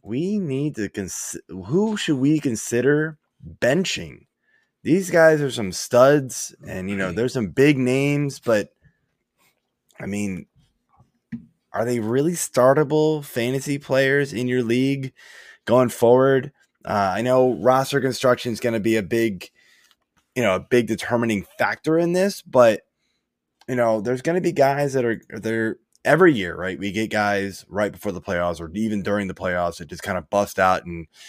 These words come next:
win leagues, right, for you. Um, I could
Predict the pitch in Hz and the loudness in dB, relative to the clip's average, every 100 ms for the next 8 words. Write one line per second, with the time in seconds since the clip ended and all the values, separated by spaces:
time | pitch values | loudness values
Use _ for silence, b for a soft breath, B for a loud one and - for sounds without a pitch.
0 | B B 87 110 143 135 117 120 104 85 | B B -2 4 4 4 2 2 2 -2
1 | 80 92 95 - - 98 92 82 78 - | -6 -2 -2 -2 -2 0 0 -4 -8 -12
2 | - 92 92 92 82 - _ - 95 78 | -4 0 0 -2 -6 -14 _ -14 -12 -14